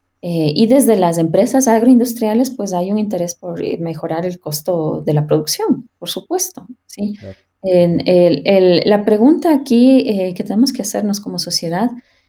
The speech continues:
Speaker 1: es qué, eh, tan viable o qué tan ético es hacer, eh, tanta transformación genética y, eh, y a quiénes nomás beneficia,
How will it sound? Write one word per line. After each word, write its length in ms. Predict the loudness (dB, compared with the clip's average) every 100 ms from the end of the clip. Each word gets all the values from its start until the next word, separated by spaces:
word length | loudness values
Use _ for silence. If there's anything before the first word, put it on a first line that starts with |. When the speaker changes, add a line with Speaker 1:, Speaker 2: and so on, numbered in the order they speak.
| _ _
Speaker 1:
es 200 | -8 -8
qué, 480 | 2 4 6 4 2
eh, 340 | -2 0 -2 -2
tan 720 | -2 0 2 2 0 -4 -8 _ _ _ _ _ _ _
viable 840 | -6 0 2 4 4 4 0 -2 -8 _ _ _
o 680 | -4 2 4 4 2 0 -2
qué 100 | -4
tan 240 | -2 0 2
ético 640 | 2 0 -4 0 0 0
es 180 | -2 -2
hacer, 420 | -4 -2 0 -2 -8 _ _ _ _ _
eh, 180 | -10 -6
tanta 320 | -2 0 0
transformación 680 | 0 -4 -4 -4 -4 -4 -4
genética 680 | -4 -4 -8 -8 -6 -6 -8
y, 240 | -6 -2
eh, 160 | -2 -2
y 160 | -4 -2
a 120 | -2
quiénes 320 | 2 4 4
nomás 240 | 2 0 0
beneficia, 720 | -2 -2 -2 -4 -6 -10 -20